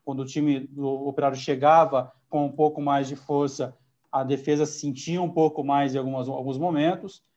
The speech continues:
tanto que saiu o primeiro gol ali no, no, numa jogada um pouco atrapalhada da defesa até pela marcação, o Giancarlo chegando, conseguindo aproveitar um desvio depois e tudo.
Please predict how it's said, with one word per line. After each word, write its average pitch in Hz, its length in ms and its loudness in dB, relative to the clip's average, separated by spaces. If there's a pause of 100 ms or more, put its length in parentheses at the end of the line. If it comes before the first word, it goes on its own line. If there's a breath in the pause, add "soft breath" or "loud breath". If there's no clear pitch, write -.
(120)
tanto 139 160 -8
que 131 60 -20
saiu 139 300 2
o 139 40 0
primeiro 139 320 0
gol 131 240 0
ali 127 140 0
no, 131 80 -4 (100)
no, 139 200 -6 (100)
numa 143 160 -4
jogada 135 480 0 (220 loud breath)
um 139 100 -4
pouco 170 300 2
atrapalhada 156 640 6
da 139 100 0
defesa 131 400 -2
até 131 180 -4
pela 131 220 0
marcação, 131 640 -2
o 139 60 -6
Giancarlo 135 420 -2
chegando, 147 520 0 (220 loud breath)
conseguindo 147 320 -4
aproveitar 139 420 2
um 131 60 2
desvio 131 320 -4
depois 143 460 0
e 143 40 -10
tudo. 117 240 -14